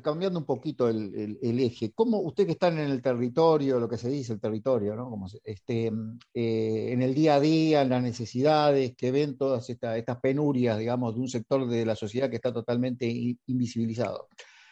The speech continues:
o que ahora recién, este, bueno, se, se los vio en alguna medida con la manifestación esta que hicieron el, el día de San Cayetano,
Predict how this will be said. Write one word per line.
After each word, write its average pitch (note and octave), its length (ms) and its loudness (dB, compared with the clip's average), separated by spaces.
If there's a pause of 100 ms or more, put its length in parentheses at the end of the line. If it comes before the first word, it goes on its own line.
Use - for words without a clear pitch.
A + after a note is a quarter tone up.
(380)
o B2+ 200 0
que B2+ 140 4
ahora D3 340 6
recién, D3 560 -2
este, A2 760 0
bueno, A2+ 300 0
se, A2 380 -6
se A#2 240 -4
los A2+ 160 -2
vio D3 500 4
en A#2+ 120 0
alguna C3 300 0
medida C3 400 0
con A2+ 200 -6
la G2+ 400 -6
manifestación A2 800 -4
esta A#2 240 -4
que - 80 -10
hicieron A2+ 420 -4
el, G2+ 400 -10 (100)
el G2+ 100 -10
día A#2+ 100 -2
de A2 60 -2
San A2 120 -8
Cayetano, D3 580 -6